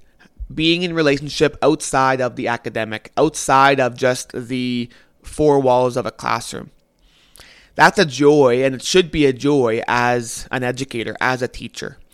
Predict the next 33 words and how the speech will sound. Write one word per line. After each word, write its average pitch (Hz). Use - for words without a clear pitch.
Because 147
as 139
much 190
as 180
I 139
love 127
teaching 127
math, 120
I've 139
shared 151
this 139
several 147
times 127
already 123
on 117
this 110
podcast, 117
but 139
I 147
have 139
way 139
more 151
joy 135
and 120
I 120
get 113
way 131
more 160
excited 135
about 117
building 139
relationships 123
and 127